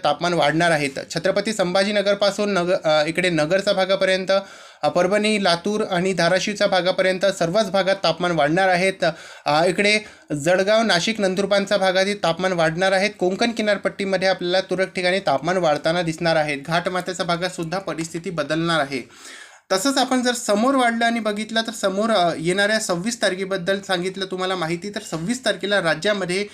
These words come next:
अ, जबरदस्त तापमान, अ, संपूर्ण भागामध्येच पाहायला भेटणार आहे. तर यामध्ये पश्चिम विदर्भ, पूर्वी विदर्भ, अ, नागपूर, भंडारा, गोंदिया, चंद्रपूर, गडचिरोली, यवतमाळ, अ, वाशिम, अ, तसंच इकडे, अ,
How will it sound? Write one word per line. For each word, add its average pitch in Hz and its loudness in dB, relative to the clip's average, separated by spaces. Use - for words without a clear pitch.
अ, 143 4
जबरदस्त 247 2
तापमान, 208 0
अ, 202 2
संपूर्ण 233 0
भागामध्येच 196 0
पाहायला 190 2
भेटणार 185 -2
आहे. 185 0
तर 190 2
यामध्ये 190 2
पश्चिम 202 -2
विदर्भ, 190 0
पूर्वी 190 -2
विदर्भ, 185 -2
अ, 156 2
नागपूर, 170 0
भंडारा, 185 2
गोंदिया, 185 0
चंद्रपूर, 185 -2
गडचिरोली, 185 -2
यवतमाळ, 180 -2
अ, 180 0
वाशिम, 165 -2
अ, 151 -2
तसंच 170 -8
इकडे, 180 -2
अ, 139 2